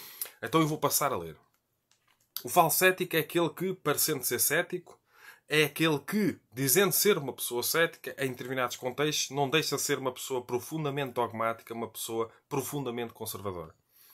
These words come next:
Parece que só é uma pessoa cética diante o diferente, o contrário e o contraditório.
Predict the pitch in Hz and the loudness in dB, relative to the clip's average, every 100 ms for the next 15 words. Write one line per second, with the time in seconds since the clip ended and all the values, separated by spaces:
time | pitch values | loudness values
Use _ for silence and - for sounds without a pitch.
0 | - - - 147 180 190 - - 165 160 | -20 -20 4 8 8 6 2 2 4 4
1 | 156 147 - 147 139 - 160 165 - 143 | 2 -2 0 2 4 4 2 0 -4 -8
2 | 127 143 135 123 123 - 131 151 147 - | -4 -2 -2 -6 -8 0 2 2 -2 -6
3 | 131 120 127 127 123 127 117 117 113 98 | -6 -2 -2 -2 -2 -8 -8 -6 -6 -6
4 | 82 | -8